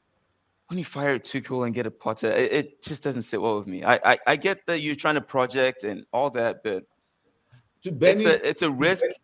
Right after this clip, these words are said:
Speaker 1: and
Speaker 2: support.
Speaker 1: Boli is not that experienced at this. That's my, it, it's not that ex-, and I don't see why we're giving him so much blind faith for this move. But we'll, we'll see, we'll see. I know where I stand.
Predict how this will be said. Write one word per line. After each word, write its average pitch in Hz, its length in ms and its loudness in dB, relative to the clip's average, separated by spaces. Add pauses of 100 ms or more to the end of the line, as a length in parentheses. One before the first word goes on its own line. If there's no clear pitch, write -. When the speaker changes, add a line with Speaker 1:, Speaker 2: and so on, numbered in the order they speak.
Speaker 1:
and 139 260 0
Speaker 2:
support. 123 240 -18
Speaker 1:
Boli 202 440 2
is 170 320 0
not 156 600 0
that 175 180 0
experienced 202 600 -8
at 92 180 -4
this. - 320 -12 (220)
That's - 160 -4
my, 147 100 2 (240)
it, 151 160 -4
it's 147 100 -8
not 185 140 0
that 170 120 4
ex-, - 160 -12
and 151 220 -2
I 147 40 2
don't 180 220 -2
see - 200 -14
why 151 180 0
we're 151 100 -4
giving 147 280 -6
him 131 100 -8
so - 160 -8
much 143 300 -6
blind 123 260 -2
faith - 420 -8 (540)
for 113 480 -2
this 139 240 -2
move. 110 380 -6 (1080)
But 151 160 4
we'll, 214 180 -4
we'll 202 120 2
see, 185 280 -2
we'll 175 140 -4
see. 160 280 -6 (120)
I 175 100 10
know 247 100 2
where 196 140 6
I 139 60 2
stand. 127 360 -2